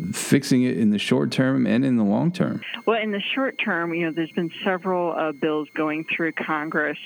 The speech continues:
Speaker 2: trying to, to relieve the pressure points, uh,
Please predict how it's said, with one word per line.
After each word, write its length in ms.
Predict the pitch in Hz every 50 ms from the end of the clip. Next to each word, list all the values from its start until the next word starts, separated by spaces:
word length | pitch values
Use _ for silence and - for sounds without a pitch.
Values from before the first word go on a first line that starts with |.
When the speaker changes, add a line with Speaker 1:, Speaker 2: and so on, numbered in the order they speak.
| - -
Speaker 2:
trying 320 | - - - 165 156 160 165
to, 240 | - - 175 147 139 - - -
to 100 | - 170
relieve 460 | 151 151 151 139 151 156 156 156 143
the 80 | - 156
pressure 460 | - - - 185 156 - - - 175
points, 420 | - - - 160 160 156 - - - - - - - - - - - - -
uh, 180 | - 165 151